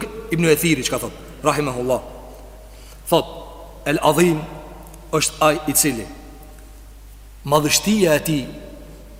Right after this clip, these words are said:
xhelle xhelaluhu, e te i kalon kufirin e mendjeve."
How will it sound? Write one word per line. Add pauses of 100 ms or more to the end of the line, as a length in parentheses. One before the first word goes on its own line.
(640)
xhelle
xhelaluhu, (1300)
e
te
i
kalon (460)
kufirin (340)
e
mendjeve."